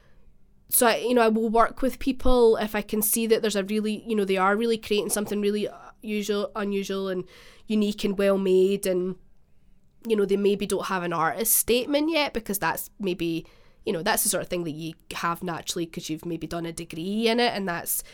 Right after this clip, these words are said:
but y-, if you've started the other way, it's maybe not something you would ever think to do. So I, like, I'm, I'm quite open to if, if somebody contacts me and sort of say, you know, "I don't have that," or, "I don't know what you mean, I don't, you know, I don't know what you mean by that," then I'm quite keen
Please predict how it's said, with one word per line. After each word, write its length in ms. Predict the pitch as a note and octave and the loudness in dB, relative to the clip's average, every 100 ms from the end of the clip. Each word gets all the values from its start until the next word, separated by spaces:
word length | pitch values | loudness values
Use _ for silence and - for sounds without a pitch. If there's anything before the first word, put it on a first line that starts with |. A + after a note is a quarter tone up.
| - | -6
but 160 | - G3 - _ | -4 -4 -6 _
y-, 240 | G3+ G#3 - | -8 -4 -4
if 160 | F#3 | -6
you've 120 | F#3+ - | -6 -4
started 400 | F#3+ F#3 F#3+ F3+ | -2 -2 -2 -2
the 80 | |
other 180 | F#3 A#3 | 2 4
way, 160 | B3+ B3+ | 4 4
it's 160 | - | 2
maybe 260 | G3+ F#3 F3+ | 0 0 0
not 240 | F3+ E3+ | 0 -2
something 300 | - F#3+ F#3+ | -2 -2 -2
you 100 | F#3 | 0
would 160 | F#3 F#3 | -2 -2
ever 380 | F#3 F#3 F3 F3 - - - - | -2 -2 -4 -6 -12 -20 -20 -2
think 260 | G3+ G3 - | 0 2 0
to 100 | G#3 | 0
do. 260 | G#3+ A#3 | 6 6
So 160 | B3 A#3+ | 8 6
I, 240 | A3 G#2+ - | 4 0 -4
like, 220 | G#3+ G#3+ | -4 0
I'm, 340 | G3+ G#3 G3+ - - - _ - | 0 0 -4 -8 -16 -20 _ -6
I'm 100 | G#3+ | -4
quite 240 | - A3 - | 0 0 4
open 520 | G#3 G3+ A#3 B3 A#3+ | 4 8 8 8 4
to 120 | G#3 | -2
if, 80 | - | -4
if 120 | G3 | -2
somebody 260 | A3 A3 A3 | 0 0 -2
contacts 640 | - F#3+ G3 A3+ A3+ - | -2 -2 0 0 0 -2
me 60 | C4 | -4
and 100 | A3 | -2
sort 140 | G#3 | -4
of 60 | G3 | -2
say, 120 | G3+ | 0
you 140 | G3 | 0
know, 40 | F#3+ | -2
"I 60 | |
don't 280 | G3 A3+ - _ - | -2 -4 -4 _ -8
have 400 | - B3 C#4 - | 4 4 4 2
that," 240 | E3+ D#3 | 0 2
or, 100 | D#3+ | 0
"I 60 | F3 | -2
don't 200 | G#3 A3 | -2 0
know 80 | A3+ | 0
what 160 | G3+ | -2
you 120 | F3+ | -2
mean, 420 | F#3 A#3 D4 D4 - | 0 6 8 8 4
I 120 | G#3 | -4
don't, 240 | A3+ F3 B3 | -4 -8 -6
you 80 | |
know, 80 | G#3+ | -4
I 40 | G3 | -4
don't 160 | A3+ | -4
know 40 | G3 | -4
what 120 | F#3+ | -4
you 60 | |
mean 200 | E3 A3+ | -2 -2
by 100 | A3 G#3 | -2 -2
that," 200 | E3+ G3 | -2 -2
then 120 | G3 | -4
I'm 120 | F#3+ | -6
quite 340 | - A3+ A#3 | -4 -4 -4
keen 460 | - A#3 G#3+ G#3+ | -6 -6 -2 -2